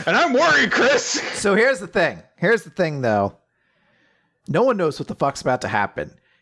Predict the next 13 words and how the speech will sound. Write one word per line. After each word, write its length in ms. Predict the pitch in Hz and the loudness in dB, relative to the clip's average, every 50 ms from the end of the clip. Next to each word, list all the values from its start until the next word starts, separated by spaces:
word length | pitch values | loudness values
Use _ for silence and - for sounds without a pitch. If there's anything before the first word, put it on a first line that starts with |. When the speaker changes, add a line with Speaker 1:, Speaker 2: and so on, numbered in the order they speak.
| _ _ - | _ _ -8
Speaker 2:
'cause 320 | - 175 165 160 143 - - - | -4 -2 -2 -2 -2 -4 -4 -2
everything 500 | 180 214 226 277 262 - 247 247 247 240 | -2 -2 -2 -2 -2 -2 -2 -2 -2 0
that 220 | 214 196 170 - | -2 -2 -2 0
was 520 | 165 165 170 165 160 156 156 139 127 - - _ _ _ _ | 0 0 2 2 0 0 -2 -4 -8 -14 -16 _ _ _ _
easily 460 | - 170 185 202 190 156 185 196 180 | -2 0 0 0 0 0 0 0 0
predictable 580 | 170 - - 156 - 160 156 - 196 175 160 180 | 0 -2 -2 -2 -2 -2 -2 -4 -6 -4 -2 -2
before 480 | 175 165 - - 185 185 175 175 175 170 - | -2 -2 0 0 2 2 2 2 0 0 -2
is 160 | 143 131 - | -4 -4 -2
suddenly 380 | - 190 196 190 175 190 185 170 | -2 -2 -2 -2 -2 0 0 0
a 80 | 131 117 | 2 2
lot 320 | 123 147 160 170 - - | 2 0 0 -2 -2 -2
less 240 | 151 151 139 - - | -2 -2 -2 -4 -8
clear. 520 | - - - 156 135 117 95 87 80 - | -10 -6 -4 -2 -2 -2 -2 -4 -6 -10